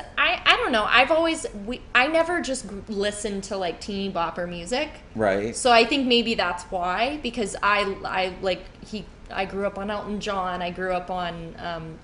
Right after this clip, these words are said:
Speaker 1: Supertramp, on the
Speaker 2: Wow.
Speaker 1: Beatles, on, like, that. Those were the things that I listened to. So I, I really enjoyed, like, good lyric craft. And then once I got older, listening to other bands and stuff. But I was never really, like, a big, like, teeny bopper music person. I,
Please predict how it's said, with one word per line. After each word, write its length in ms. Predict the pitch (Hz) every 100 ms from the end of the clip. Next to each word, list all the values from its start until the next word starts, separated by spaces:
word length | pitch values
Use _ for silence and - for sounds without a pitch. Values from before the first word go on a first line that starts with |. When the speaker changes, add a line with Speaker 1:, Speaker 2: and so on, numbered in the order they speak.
| -
Speaker 1:
Supertramp, 960 | - 262 220 220 - 202 185 170 165 -
on 260 | 175 170 165
the 60 | -
Speaker 2:
Wow. 80 | 226
Speaker 1:
Beatles, 840 | 262 262 220 185 180 180 - -
on, 260 | 185 185 180
like, 220 | 196 - - - -
that. 280 | 220 202 208
Those 280 | 247 285 262
were 120 | 240
the 120 | 202
things 260 | 208 190 190
that 120 | 175
I 100 | 165
listened 340 | 170 170 180
to. 140 | 175 175
So 140 | 185
I, 240 | 185 180 -
I 160 | 185 180
really 440 | 175 190 185 180
enjoyed, 520 | 170 175 156 165 165 165
like, 200 | 151 -
good 160 | 156 160
lyric 280 | 214 185
craft. 300 | - - -
And 100 | 180
then 140 | 175 170
once 200 | 165 175
I 60 |
got 160 | 165 175
older, 300 | 208 202 170
listening 340 | 165 170 175 170
to 120 | -
other 240 | 220 226
bands 440 | 185 160 160 165 175
and 100 | 180
stuff. 220 | - 170
But 100 | 202
I 80 | 214
was 200 | 220 190
never 320 | 220 220 226
really, 320 | 196 180 175
like, 200 | 170 175
a 40 | 180
big, 320 | - 165 165
like, 200 | 156 -
teeny 300 | 202 185 180
bopper 360 | - - 170 170
music 480 | 165 160 - -
person. 360 | - 175 - - - - - -
I, 320 | 202 220